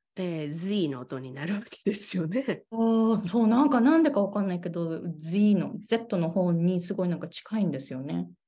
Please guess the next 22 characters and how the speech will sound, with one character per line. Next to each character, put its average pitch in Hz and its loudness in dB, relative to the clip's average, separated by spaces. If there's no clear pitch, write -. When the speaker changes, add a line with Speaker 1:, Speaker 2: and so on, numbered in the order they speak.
Speaker 1:
そ 233 0
う、 - -8
私 294 -2
も 285 0
こ - -6
の 233 -2
間、 226 -2
あ 180 -4
の、 170 -2
these、 175 -4
these 175 -2
っ - -20
て 120 -4
言 170 0
お 185 2
う 160 -2
と 147 -6
し - -6
た 160 -6
時 151 -8
に、 151 -2
あ、 165 -14